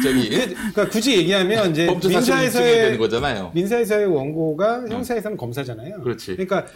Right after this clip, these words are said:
Speaker 2: 검사가 모든 범죄 사실의 구성 요건을 다 입증할 책임이 있기 때문에
Speaker 1: 네.
Speaker 2: 그렇습니다. 그런데도 불구하고 심지어 형사 사건에서도
Speaker 1: 네.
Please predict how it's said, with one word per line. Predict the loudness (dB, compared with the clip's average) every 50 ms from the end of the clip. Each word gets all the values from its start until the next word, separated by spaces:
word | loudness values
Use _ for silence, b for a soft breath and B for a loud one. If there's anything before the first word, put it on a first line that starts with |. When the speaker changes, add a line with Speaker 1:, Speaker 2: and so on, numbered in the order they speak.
| B B
Speaker 2:
검사가 | -4 -4 -2 -2 -2 -2 -2 0
모든 | 2 2 2 2 0 -2
범죄 | -2 -2 0 0
사실의 | 0 0 -2 -2 -4 -4 -2 -2 -2 -2
구성 | -4 -4 -4 -4 -4
요건을 | -4 -6 -6 -6 -6
다 | -6
입증할 | -6 -6 -6 -8 -8
책임이 | -8 -6 -6 -6 -6
있기 | -6 -6 -8
때문에 | -6 -4 -4 -4 -4 -2 -2
Speaker 1:
네. | -2
Speaker 2:
그렇습니다. | -2 -2 -2 -4 -6 -10 -12 B B B B B B _ _
그런데도 | -20 -14 -8 -4 0 2 4 4 2 2 2 2 2 2 2 2 2
불구하고 | 2 2 2 4 2 2 2 2 0 0
심지어 | -2 -4 -8 -4 -2 0 2 2 0 -2
형사 | -4 -6 -6 -4 -2 -2 -2
사건에서도 | -2 -6 -8 -8 -8 -8 -6 -6 -6 -6 -6 -6 -2 0 2 2 4 4
Speaker 1:
네. | 2 2 0 -2 -6